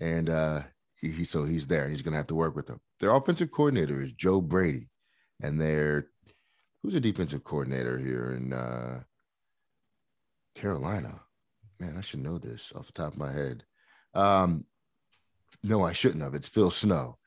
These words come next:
No relation to Jon Snow, I don't believe. Um, that's their defensive coordinator. We have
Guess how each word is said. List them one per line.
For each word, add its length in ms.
No 120
relation 380
to 80
Jon 320
Snow, 400
I 60
don't 180
believe. 360
Um, 460
that's 300
their 100
defensive 420
coordinator. 480
We 160
have 340